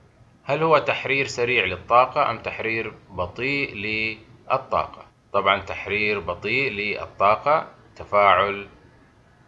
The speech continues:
الحديد مع الأكسجين لتكوين صدأ الحديد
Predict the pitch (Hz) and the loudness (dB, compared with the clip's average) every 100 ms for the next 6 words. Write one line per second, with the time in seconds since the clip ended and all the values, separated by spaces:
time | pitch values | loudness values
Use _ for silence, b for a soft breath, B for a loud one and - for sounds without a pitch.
0 | _ - 85 - 90 101 95 87 90 95 | _ -10 -10 -4 -4 -4 -6 -6 -6 -2
1 | 92 92 - - 90 - - - 85 101 | 0 -2 -6 -10 -10 -10 -16 -14 -8 -6
2 | 117 143 175 175 - 87 87 82 - 98 | -4 -6 -8 -12 -20 -20 -16 -16 -14 -10
3 | 98 98 101 92 - 123 113 98 92 90 | -8 -6 -8 -8 0 0 2 0 -2 -6
4 | 90 107 160 | -2 -4 -4